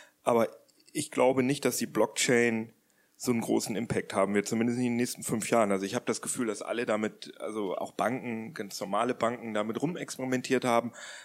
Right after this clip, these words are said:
aber ich hab da noch keinen richtigen Case gesehen, der mich überzeugt hat und der wirklich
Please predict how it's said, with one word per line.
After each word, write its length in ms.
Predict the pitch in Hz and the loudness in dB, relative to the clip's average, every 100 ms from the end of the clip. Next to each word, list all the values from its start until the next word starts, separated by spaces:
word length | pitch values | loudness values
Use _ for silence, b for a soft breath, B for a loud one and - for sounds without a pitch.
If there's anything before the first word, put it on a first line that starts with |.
| B | B
aber 220 | 104 110 | -2 -2
ich 120 | 110 | -2
hab 120 | 120 | -4
da 100 | - | -4
noch 180 | 110 101 | -4 -4
keinen 420 | - 113 113 131 | -6 -4 -4 -4
richtigen 580 | 117 117 - 113 113 104 b b b | -4 -6 -8 -10 -8 -10 b b b
Case 360 | - 123 120 - | -2 0 0 -2
gesehen, 640 | 110 101 107 107 107 104 - b b b _ - | -6 -4 -2 -2 -2 -6 -12 b b b _ -2
der 460 | 104 101 98 90 | 2 4 4 2
mich 220 | 131 120 - | -2 -6 0
überzeugt 640 | 117 107 - 117 127 - | 0 2 2 2 2 0
hat 220 | 123 110 | 0 0
und 200 | 107 98 | -4 -2
der 160 | 101 95 | 0 2
wirklich 680 | 107 - 104 - - - | 0 -2 -6 -6 -12 -14